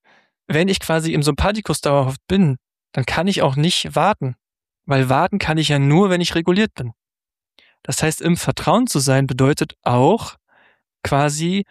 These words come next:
Entwicklungstrauma weitestgehend, äh, Bindungs- und Entwicklungstrauma weitestgehend,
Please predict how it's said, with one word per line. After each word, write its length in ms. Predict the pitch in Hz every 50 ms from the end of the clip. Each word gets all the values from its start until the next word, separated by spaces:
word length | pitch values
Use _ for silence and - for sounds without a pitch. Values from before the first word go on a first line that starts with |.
| _ _ _ _ _
Entwicklungstrauma 1040 | - 147 135 160 202 233 - 240 196 - - - 147 135 135 135 143 160 156 135
weitestgehend, 880 | 139 135 139 - 175 - - - 151 143 151 156 170 180 180 - - - _ _ _ _
äh, 120 | - 131 123
Bindungs- 320 | 123 - 185 190 165 -
und 80 | 151 147
Entwicklungstrauma 840 | 147 127 135 165 - 196 170 - - - - 139 135 139 143 135 127
weitestgehend, 760 | 135 131 - - 175 - - - - 139 143 147 156 160 -